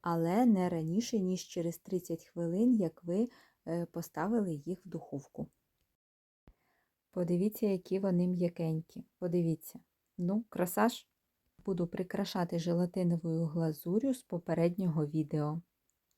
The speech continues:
Далі вам покажу вже пасочку на слідуючий день. Е, покажу, як глазурь застигла, і покажу, яка вона всередині.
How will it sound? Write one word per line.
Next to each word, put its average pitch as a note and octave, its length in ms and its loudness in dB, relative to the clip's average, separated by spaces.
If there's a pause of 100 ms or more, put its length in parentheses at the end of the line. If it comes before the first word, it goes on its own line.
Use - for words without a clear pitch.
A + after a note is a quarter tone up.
(640)
Далі F3+ 380 2
вам E3 260 0
покажу G#3 720 -2
вже F#3+ 280 -6
пасочку F3 680 -4
на E3+ 300 4
слідуючий D#3 840 -4
день. G#3+ 400 2 (480)
Е, E3 380 0 (120)
покажу, F3 440 -2
як E3+ 300 0
глазурь E3 500 -2
застигла, G#3+ 800 0
і F3 120 -4
покажу, F3+ 540 -4
яка E3 380 -4
вона D#3+ 380 -2
всередині. D3 680 -6